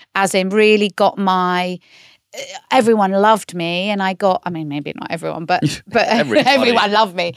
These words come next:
Speaker 2: Everybody
Speaker 1: I felt
Speaker 2: loved
Speaker 1: loved and I was always, you know, treated.
Speaker 2: Yeah.
Speaker 1: But there was never anything that I was like, "That speaks to my soul."
Speaker 2: Yeah.
Speaker 1: Like, I,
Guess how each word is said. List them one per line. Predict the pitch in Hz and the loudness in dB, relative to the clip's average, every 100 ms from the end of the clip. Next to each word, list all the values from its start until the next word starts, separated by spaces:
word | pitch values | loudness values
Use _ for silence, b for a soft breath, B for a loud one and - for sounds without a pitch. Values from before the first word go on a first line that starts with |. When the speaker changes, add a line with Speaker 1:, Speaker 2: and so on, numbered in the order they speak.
| - | -6
Speaker 2:
Everybody | 139 254 | -2 -2
Speaker 1:
I | 175 | 2
felt | 381 269 | 4 4
Speaker 2:
loved | 220 | 4
Speaker 1:
loved | 226 214 180 180 185 | 4 6 6 4 2
and | 208 | 0
I | 214 | 2
was | 226 240 | 2 0
always, | 262 240 226 - - | 2 0 0 -8 -6
you | 214 | -2
know, | 214 196 | 0 -2
treated. | - 233 220 185 165 B B | 0 0 0 -2 -4 B B
Speaker 2:
Yeah. | 101 95 | 0 0
Speaker 1:
But | 226 | 2
there | 247 | 2
was | 240 262 | 2 2
never | 269 | 2
anything | 269 269 247 | 2 0 0
that | 220 | 0
I | 208 | 0
was | 208 | 0
like, | 202 190 - _ _ | 2 0 -2 _ _
"That | 214 214 | -4 -4
speaks | - 208 196 - | -4 -2 -2 -4
to | 190 | -6
my | 180 | -4
soul." | 175 175 160 160 160 - | -4 -2 -2 -2 -6 -8
Speaker 2:
Yeah. | 90 87 82 | -6 -4 0
Speaker 1:
Like, | 202 - _ | -2 -2 _
I, | 220 214 | 0 2